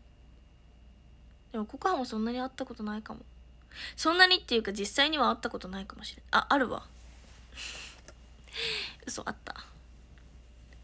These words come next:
奥さんにな-、なってくる。結婚するの？<laughs> 一人いるんだ。流れ星ありがとうございます。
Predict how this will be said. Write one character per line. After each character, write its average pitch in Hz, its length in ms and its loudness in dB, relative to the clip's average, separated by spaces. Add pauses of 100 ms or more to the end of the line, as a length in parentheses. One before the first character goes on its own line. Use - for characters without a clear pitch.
(220)
奥 370 140 2
さ 403 80 8
ん - 20 8
に 277 60 6
な-、 269 80 6
な 285 60 -2 (280)
っ - 40 -10
て - 80 -12
く 214 100 -4
る。 208 100 -4
結 - 180 -6
婚 311 140 0
す 330 100 4
る 311 100 0
の？ 254 260 -2 (280)
<laughs> - 40 -6 (4000)
一 - 220 -4
人 269 100 6
い - 20 4
る 262 140 0
ん 247 100 -2
だ。 - 160 -6 (1700)
流 247 140 -6
れ 240 80 -4
星 254 180 -8
あ - 60 -18
り - 60 -20
が - 60 -20
と - 100 -20
う - 40 -20
ご - 60 -20
ざ - 60 -20
い - 80 -20
ま - 100 -20
す。 - 80 -20